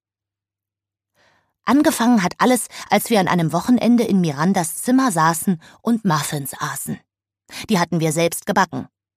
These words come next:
und sie sahen ganz fantastisch aus. Mitten beim Muffinessen erzählte Mirandas Mama, dass ihre Yogalehrerin samt Söhnchen bei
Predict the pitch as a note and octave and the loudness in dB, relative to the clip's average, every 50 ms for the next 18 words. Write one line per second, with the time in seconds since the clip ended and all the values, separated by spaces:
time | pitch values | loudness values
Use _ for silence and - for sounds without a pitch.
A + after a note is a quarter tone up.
0 | _ _ _ F#3+ F#3 E3 - F3+ E3+ C#3+ D#3 D3+ C#3+ C#3+ C#3+ - E3 D#3 E3+ D#3 | _ _ _ -2 -2 -2 0 -2 -2 -2 -2 -4 -4 -6 -6 -4 -2 -2 -2 -4
1 | - - - D3 D3 - - - - - - - - - - - G#2 E2 - - | -4 -6 -8 -8 -6 -6 -6 -6 -6 -6 -8 -8 -8 -6 -2 -2 -2 -2 -4 -8
2 | - - - _ _ _ _ _ _ _ _ _ _ _ _ _ E3+ E3 E3+ A#3 | -12 -14 -18 _ _ _ _ _ _ _ _ _ _ _ _ _ 0 4 4 4
3 | D#4 - - F#4+ F4+ D4+ C#4+ C4+ C4 B3+ G#3 E3 D#3 - - D#3+ D3+ - D3+ C#3+ | 2 2 0 0 0 0 2 2 2 2 2 0 -2 -2 -4 -4 -4 -4 -4 -6
4 | - - A3+ B3 C4 - - - _ _ _ F#3+ F#3 - - - - A3+ C4+ D4+ | -4 0 0 0 0 -2 -8 -20 _ _ _ -4 -4 -4 -6 -4 -2 0 2 2
5 | F4 - - F4+ D#4 A#3+ F#3+ C#3 D3 D#3 F3+ F3 D#3+ D#3 - D#3+ D3 C#3 D3 E3 | 0 2 2 2 4 4 2 2 2 2 2 2 0 -2 -4 -6 -4 -2 0 2
6 | G#3+ C4+ D4+ - - - - - - G3+ - - - A#3 A3+ F#3 F#3+ F3 D#3 F3 | 2 0 0 -4 -8 -14 -12 -6 -4 -4 -4 -4 -4 -4 -2 0 0 0 0 2
7 | A#3 D#4 C4+ D4+ F#3 D#3 D3 C#3+ D3 D#3+ F#3 A3 A#3 F3+ A#3+ B3 C4 B3+ - _ | 0 2 2 2 2 2 2 0 0 0 0 0 0 2 2 2 2 2 0 _
8 | - D#3 D3 F#3 G#3 D4 F4+ - - - F#3 F3 E3+ E3+ F3+ - - A#3+ B3+ C#4 | -12 -4 -2 0 0 0 -2 -6 -6 -2 0 0 2 2 0 0 -2 0 0 0
9 | C4 - - - _ - _ G3 G3 F#3 | -2 -2 -8 -20 _ -8 _ -2 -2 -2